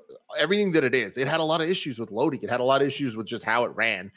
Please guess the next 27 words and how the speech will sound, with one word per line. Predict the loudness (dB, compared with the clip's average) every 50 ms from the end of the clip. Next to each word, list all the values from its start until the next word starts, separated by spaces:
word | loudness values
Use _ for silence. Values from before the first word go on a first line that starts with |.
| -20 -20 -16 -4 -2
And, | 0 2
like, | 2 2 0 -2 -2 0
those | 0 2 2 0
have | -2 -2
been | -2 -4 -4 -4
ironed | -4 -4 -2 -2 -2 -2 -4
out | -2 -2 -2 -2
over | -2 -6 -8 -14 _
the | -20 -20
years. | -18 -16 -16 -16 -18 -20 -20 _ _
So | -6 -2 0
now | 4 4 6 6
not | 6 6 6
only | 6 6 6 4
are | 2
you | -2 -4
playing | 0 0 2 2 2 0 -4 -8 -16 _ _
the | -4 0
better | 2 4 4 4 4
version | 4 6 4 4 4 0 -2 0
of | 0 0 0
the | -2
game, | -4 -2 -4 -6 -6 -8 -14 -18 -20 _ -20 _ _
you're | -2 2 2
also | 2 4 4 2 0
playing | 2 4 4 4 4 4 2
it | 0 0